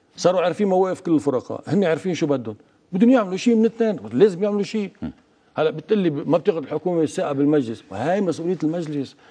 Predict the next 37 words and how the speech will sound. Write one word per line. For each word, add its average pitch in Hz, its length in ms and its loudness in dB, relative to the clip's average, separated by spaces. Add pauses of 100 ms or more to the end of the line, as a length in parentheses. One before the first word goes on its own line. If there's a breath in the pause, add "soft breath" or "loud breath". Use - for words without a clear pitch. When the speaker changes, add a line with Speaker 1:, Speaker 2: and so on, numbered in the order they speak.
Speaker 1:
هي 143 120 -6
مسؤوليه 156 320 -4
اللي 139 140 -4
ما 160 80 2
راح 139 100 -2
يعطوها 147 320 -4
الثقه، 135 340 -8 (280 loud breath)
بس 120 180 -6
هن 185 100 0
يشكلوا 151 440 -4
الحكومه 160 360 -6
لازم 135 220 -2
تتشكل، - 460 -10
وهون 202 300 0
بين 180 140 -2
هلالين. 135 360 -2 (440 soft breath)
انا 233 160 4
برايي 196 320 2
الشخصي، 147 420 -4 (320)
بس - 120 -10
منه 156 260 0
راي 156 200 0
ملزم 139 360 -4
على 180 120 0
الاطلاق، 139 400 -6 (360 loud breath)
الحكومه 175 520 -2
الوحيده 151 480 -2
اللي 139 120 0
ممكن 143 300 -4
تقطع 156 300 -6
بهالايام 139 640 -2 (280 loud breath)
هي 147 180 0
حكومه 147 380 -2
لا 160 100 2
ثمنتاش، 165 680 -4 (100)
لا 170 160 0
أربعتاش 160 600 -2